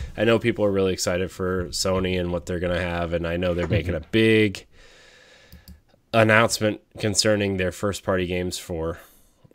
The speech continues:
Speaker 1: uh, you know, the, the, uh,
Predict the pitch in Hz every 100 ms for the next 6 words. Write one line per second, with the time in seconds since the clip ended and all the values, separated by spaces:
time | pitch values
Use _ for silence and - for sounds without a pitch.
0 | _ 87 85 80 80 - _ _ _ _
1 | _ _ _ 101 82 76 73 - - -
2 | 76 76 - _ _ _ _ _ _ _
3 | _ _ _ _ _ - -